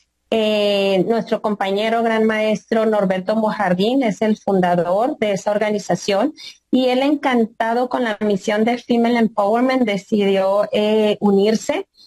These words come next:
para hacer juntos esta celebración porque ambos trabajamos con la mujer, ambos trabajamos con el reconocimiento. Precisamente vamos a cele-, a reconocer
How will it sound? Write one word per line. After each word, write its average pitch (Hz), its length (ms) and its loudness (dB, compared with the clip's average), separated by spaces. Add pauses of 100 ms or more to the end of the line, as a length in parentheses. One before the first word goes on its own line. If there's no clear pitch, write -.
(200)
para 196 200 -2
hacer 220 360 -2 (140)
juntos 277 460 -2
esta 226 280 0
celebración 220 640 -2
porque 226 380 -2
ambos 240 540 -2
trabajamos 202 680 -2
con 214 200 -2
la 190 100 0
mujer, 180 500 -2 (580)
ambos 247 340 -2
trabajamos 220 540 -2
con 226 180 -2
el 214 140 0
reconocimiento. 190 1080 0 (320)
Precisamente 240 1000 0 (180)
vamos 233 380 0
a 240 80 0
cele-, 214 340 0
a 185 500 -2
reconocer 240 800 -4